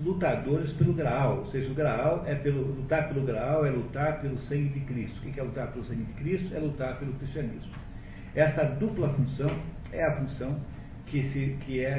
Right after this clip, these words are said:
reservada a esses, a esses heróis desse ciclo heróico, chamado o ciclo arturiano, de que o ciclo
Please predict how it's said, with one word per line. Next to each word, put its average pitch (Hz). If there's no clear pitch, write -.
reservada 131
a 139
esses, 131
a 123
esses 135
heróis 120
desse 127
ciclo 120
heróico, 143
chamado 135
o 139
ciclo 139
arturiano, 135
de -
que 139
o 147
ciclo 131